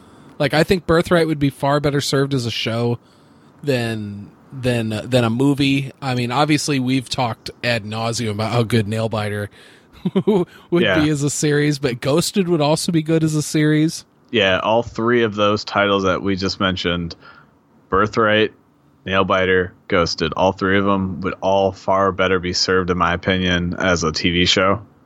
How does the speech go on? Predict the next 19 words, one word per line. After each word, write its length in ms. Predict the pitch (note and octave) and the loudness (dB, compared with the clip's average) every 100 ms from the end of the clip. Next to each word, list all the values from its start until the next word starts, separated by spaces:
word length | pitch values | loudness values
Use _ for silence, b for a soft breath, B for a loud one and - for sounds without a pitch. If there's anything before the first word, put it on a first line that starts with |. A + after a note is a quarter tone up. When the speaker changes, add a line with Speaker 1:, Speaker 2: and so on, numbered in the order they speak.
| _ _ | _ _
Speaker 1:
Yeah. 240 | D3 C#3+ B2 _ _ _ _ | -2 -2 -4 _ _ _ _
Speaker 2:
Because 800 | G2 F#2 F#2+ F2+ F2 F2 E2 - b b b b _ _ _ _ | -4 0 2 4 2 2 -2 -6 b b b b _ _ _ _
the 100 | G#2 | 0
way 280 | G2+ G2+ G#2 | 2 2 2
that 140 | F#2+ | 2
Williamson 540 | F#2+ F#2+ F#2+ F#2+ G#2 F#2 | 2 2 0 -4 -6 0
does, 440 | G2 G2 F#2 - - | 0 0 -2 -6 -4
does 260 | G#2 G2+ | 0 0
his 160 | G2 F#2+ | 0 -2
story 320 | - F#2+ F#2+ | 0 2 2
arcs 280 | F#2+ G2 - | 2 0 -2
are 260 | G2 G2 G2+ | 0 0 -2
completely 480 | - G2+ G#2 F#2 | -6 -2 0 0
different 400 | G2 F#2+ G#2 G2+ | 0 0 0 -2
from 160 | G#2 F#2 | -2 0
book 160 | G2 - | 0 0
to 80 | |
book 220 | F2 F#2+ - | -2 0 0
sometimes. 640 | G2+ G2 G#2 G#2 G#2 | -2 0 0 0 -2